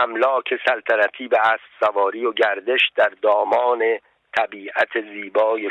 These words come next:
شمال می‌گذراند. یکی از روزها ثریا در حال سوارکاری از کاخ دور شد.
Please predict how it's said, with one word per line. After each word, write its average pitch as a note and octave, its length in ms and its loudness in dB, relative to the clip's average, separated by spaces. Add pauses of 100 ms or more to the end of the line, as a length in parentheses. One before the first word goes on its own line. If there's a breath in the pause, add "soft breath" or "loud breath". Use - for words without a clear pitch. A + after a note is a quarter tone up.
شمال A#2 400 2
می‌گذراند. E2 680 -12 (960)
یکی - 260 0
از G#3 140 -2
روزها D#3+ 720 0
ثریا C#3 480 2
در C3 180 2
حال C3+ 380 0
سوارکاری A2+ 920 0
از A2 140 0 (100)
کاخ C3 460 -2
دور F#2 180 -10 (120)
شد. - 140 -18